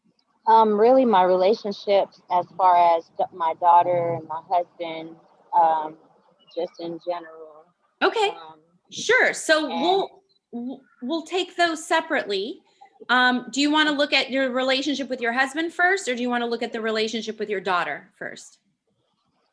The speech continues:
Speaker 1: Uh, my daughter.
Speaker 2: Your daughter. What's her first name?
Speaker 1: Michaela.
Speaker 2: Michaela. So pretty. And how
Speaker 1: Yeah.
Speaker 2: old is Michaela?
Speaker 1: She's twenty.
Speaker 2: She's twenty. Okay. All right. Let me look into,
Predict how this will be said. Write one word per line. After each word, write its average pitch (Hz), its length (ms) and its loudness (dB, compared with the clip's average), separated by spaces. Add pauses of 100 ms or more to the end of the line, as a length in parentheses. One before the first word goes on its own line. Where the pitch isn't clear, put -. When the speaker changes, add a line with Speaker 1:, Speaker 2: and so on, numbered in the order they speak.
Speaker 1:
Uh, 220 380 6
my 180 160 -2
daughter. 170 520 -4
Speaker 2:
Your 233 120 -2
daughter. 208 320 0
What's 320 240 -4
her 415 100 -2
first 311 320 -4
name? 180 320 -8 (960)
Speaker 1:
Michaela. 165 520 -12 (400)
Speaker 2:
Michaela. 226 680 -6 (140)
So - 200 -14
pretty. - 400 -20
And 226 120 -6
how 254 100 -2
Speaker 1:
Yeah. 262 80 0
Speaker 2:
old 262 140 -6
is 269 80 -10
Michaela? 294 560 -6 (880)
Speaker 1:
She's - 360 -10 (140)
twenty. 185 400 -12 (380)
Speaker 2:
She's 226 240 -12
twenty. 170 340 -8 (180)
Okay. 190 200 -10 (840)
All 214 80 -4
right. 180 280 0
Let 240 100 -8
me 311 140 -4
look 302 200 -8
into, 226 320 -10